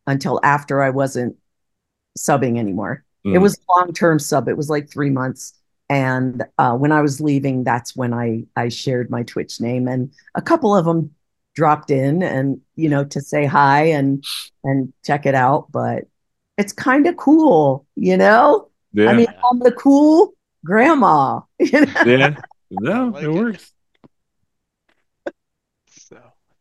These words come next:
Speaker 2: All right. Well, our hour is almost up, Jeremy.
Speaker 3: Yes.
Speaker 2: That's
Speaker 3: Time
Speaker 2: crazy.
Speaker 3: flies. Uh, these things, we need to start making these, like, two hours, but hey. <laughs> So,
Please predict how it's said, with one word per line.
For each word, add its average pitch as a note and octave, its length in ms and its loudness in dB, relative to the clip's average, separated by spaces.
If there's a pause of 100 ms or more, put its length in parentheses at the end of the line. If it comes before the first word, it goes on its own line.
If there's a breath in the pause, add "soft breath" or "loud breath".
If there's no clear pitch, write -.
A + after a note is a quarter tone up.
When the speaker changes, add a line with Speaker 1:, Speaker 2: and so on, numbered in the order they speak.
(340)
Speaker 2:
All - 80 -12
right. - 100 -8
Well, F2+ 260 0
our F#2 220 0
hour A#2 360 0
is F2 120 -6
almost F2 400 -8
up, C3+ 140 -6
Jeremy. F2 460 -6 (840)
Speaker 3:
Yes. G#2 720 -16 (440)
Speaker 2:
That's - 180 -14
Speaker 3:
Time - 80 -20
Speaker 2:
crazy. F#2 460 -2
Speaker 3:
flies. - 320 -20 (360)
Uh, B2+ 220 -10 (100)
these C#3 360 -8
things, C3+ 340 -10
we C3 100 -20
need D3 160 -20
to - 60 -20
start G2+ 220 -14
making G#2 260 -14
these, G2 200 -20
like, F#2 140 -18 (120)
two G2+ 200 -14
hours, C#2 460 -18
but - 140 -20
hey. A2+ 300 -12 (260)
<laughs> G#3 560 -4
So, D3 320 -4